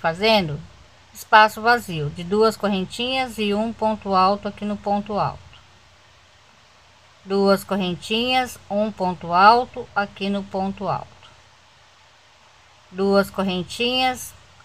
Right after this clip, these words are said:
Aqui onde tem três pontos altos fechados juntos, eu faço um ponto alto, ok? É só dessa forma que eu vou seguir fazendo,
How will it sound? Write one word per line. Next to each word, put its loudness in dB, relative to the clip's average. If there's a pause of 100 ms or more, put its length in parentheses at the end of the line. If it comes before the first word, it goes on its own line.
(320)
Aqui 2
onde 2
tem -2
três 2
pontos 0
altos 4
fechados -4
juntos, -4 (220)
eu -6
faço 2 (140)
um -4
ponto -4
alto, -4 (880)
ok? -2 (1800)
É -10
só 4
dessa -4
forma 2
que -8
eu -4
vou -6
seguir -6
fazendo, -4